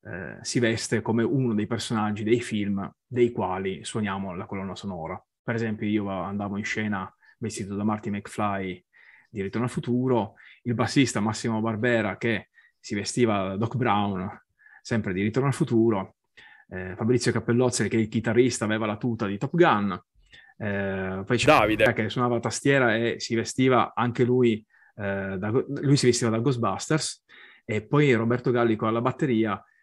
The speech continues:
Speaker 1: che, eh, indossava sempre magliette o pantaloncini, eh, di Rocky. <laughs> Quindi,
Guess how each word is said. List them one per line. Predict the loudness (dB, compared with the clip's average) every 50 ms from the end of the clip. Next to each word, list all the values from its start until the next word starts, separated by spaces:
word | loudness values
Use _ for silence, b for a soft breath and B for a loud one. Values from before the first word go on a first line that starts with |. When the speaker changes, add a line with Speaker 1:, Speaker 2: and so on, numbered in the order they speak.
| _ _
Speaker 1:
che, | -6 -2 0 2 2 2 0 -2
eh, | -6 -8 -6 -4 -4 -4 -4 -6 -6 -4
indossava | -2 0 0 0 2 2 2 2 2 2
sempre | 2 2 2 2 2 0 0 -2 -2 -4 -8 -14 _ -8
magliette | -4 -2 2 2 2 2 2 0 0 0 0
o | 0
pantaloncini, | 0 -2 -2 -2 -2 -4 -4 -4 -2 -2 0 0 -2 -2 -6 -10 _ _ _ _ _ _ _ -16
eh, | -14 -12 -12 -10 -8 -4
di | -2 0
Rocky. | 0 0 -2 -4 -6 -6 -6 -6 -6 -8 -6
<laughs> | -4 -4 -2 -2 -2 -4 -4 -6 -14 _ _ B B B B B B
Quindi, | 2 4 6 8 8 8 6 6 2